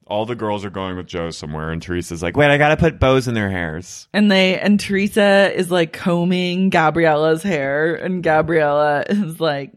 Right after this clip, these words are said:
Speaker 2: "Ow, you're scratching my head."
Speaker 1: And she goes, <gasps> and then Melania and, uh,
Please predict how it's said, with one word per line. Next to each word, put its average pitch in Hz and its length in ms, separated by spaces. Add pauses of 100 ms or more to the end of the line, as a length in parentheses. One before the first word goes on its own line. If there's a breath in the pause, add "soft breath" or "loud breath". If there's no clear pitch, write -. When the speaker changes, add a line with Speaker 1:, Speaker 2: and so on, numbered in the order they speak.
(160)
Speaker 2:
"Ow, 440 540
you're 392 160
scratching 480 540
my 440 180 (380)
head." 226 300 (180)
Speaker 1:
And 113 80
she 120 100
goes, 107 120
<gasps> 80 100 (1600 soft breath)
and 110 120
then 113 60
Melania 107 460
and, 107 260 (340)
uh, 101 440